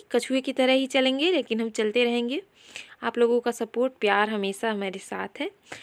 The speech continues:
अब देखिए यहाँ पे पहले तो हमने सिलाई करके दिखाई कि आपको कैसे सिलना है, लेकिन आगे की साइड में हम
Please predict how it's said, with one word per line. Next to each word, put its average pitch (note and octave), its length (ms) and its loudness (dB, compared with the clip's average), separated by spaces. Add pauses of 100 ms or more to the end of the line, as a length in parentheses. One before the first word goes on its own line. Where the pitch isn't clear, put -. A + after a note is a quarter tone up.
(320)
अब A#3+ 160 4
देखिए C#4+ 320 0
यहाँ B3 380 -2
पे D4+ 200 0 (280)
पहले A3+ 220 2
तो D4 100 0
हमने C#4 180 -2
सिलाई A#3+ 300 4
करके B3+ 280 -2
दिखाई B3+ 360 0
कि D#4 120 -2
आपको B3+ 260 2
कैसे A3+ 320 0
सिलना B3 300 -4
है, C4 180 -4 (540)
लेकिन B3 260 0 (140)
आगे A#3 280 6
की E4 140 -4
साइड F#3+ 360 4
में G#3+ 120 4
हम C4 240 0